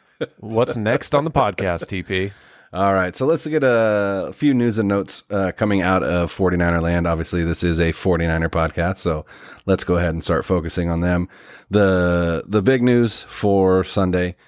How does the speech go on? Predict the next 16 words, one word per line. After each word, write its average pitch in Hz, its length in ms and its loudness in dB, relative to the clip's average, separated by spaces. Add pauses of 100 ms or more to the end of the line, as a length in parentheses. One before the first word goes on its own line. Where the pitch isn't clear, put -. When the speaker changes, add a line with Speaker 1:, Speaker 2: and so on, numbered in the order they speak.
(240)
Speaker 1:
uh, 87 180 -4
for 98 120 -2
the 87 80 -2
game 90 180 -2
Sunday, 87 400 -2
is 80 240 -6
that, 85 360 -4 (460)
uh, 85 220 -2
Jimmy 110 240 2
G 101 180 2
still 95 300 0
has 87 300 -2
not 82 440 -4
practiced 82 460 -2
this 82 180 -8
week. 85 260 -6